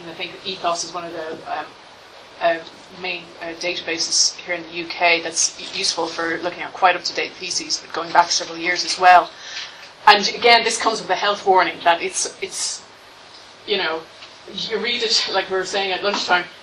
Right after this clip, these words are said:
you read it in trepidation that somebody's done something that you want, that you want to do, or you thought you were the first person to do it.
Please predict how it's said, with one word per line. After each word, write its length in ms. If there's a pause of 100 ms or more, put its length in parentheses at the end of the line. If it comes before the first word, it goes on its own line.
you 120
read 180
it 140
in 60
trepidation 480
that 100
somebody's 320
done 180
something 380
that 200
you 100
want, 340
that 100
you 160 (180)
want 200
to 100
do, 240 (100)
or 80
you 120
thought 240
you 60
were 40
the 80
first 240
person 220
to 100
do 160
it. 80